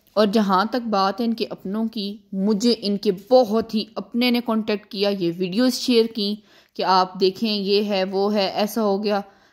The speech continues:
लेकिन मैंने इस चीज़ को मीडिया पे नहीं लाया, लेकिन अभी मैंने, मैं मजबूर हो गई हूँ इस चीज़ को सामने लाने पर कि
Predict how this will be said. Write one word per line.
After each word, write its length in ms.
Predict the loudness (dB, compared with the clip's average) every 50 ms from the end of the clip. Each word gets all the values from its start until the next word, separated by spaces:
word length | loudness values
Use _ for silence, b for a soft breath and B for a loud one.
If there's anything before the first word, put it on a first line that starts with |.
| b _
लेकिन 280 | -2 -2 0 2 0 0
मैंने 280 | 2 0 0 2 2 0 0 -2 -6 _ _ _
इस 220 | -10 -10 -10 -10 -6
चीज़ 320 | -4 -2 -2 -2 -4 -6 -8
को 460 | -4 0 0 2 2 0 0 -4 -4 -2
मीडिया 280 | -2 0 0 0 -2
पे 140 | 0 0 -2
नहीं 280 | 0 2 2 4 4 4
लाया, 320 | 4 2 2 2 0 -2
लेकिन 260 | -2 -2 -4 -6 -8 -8
अभी 240 | -8 -6 -4 -4 -4
मैंने, 320 | -4 -4 -4 -4 -4 -6 -6
मैं 140 | -4 -4 -2
मजबूर 500 | -2 -2 -2 -4 -2 2 4 4 6 6
हो 180 | 6 4 4
गई 160 | 2 0 -2 -2
हूँ 100 | -4 -4
इस 140 | -6 -6
चीज़ 220 | -8 -8 -8 -8 -8
को 100 | -12 -10
सामने 300 | -8 -6 -6 -6 -6 -6
लाने 260 | -6 -6 -6 -6 -8
पर 260 | -6 -4 -4 -4 -4 -4 B B -20 B B B _
कि 60 | -6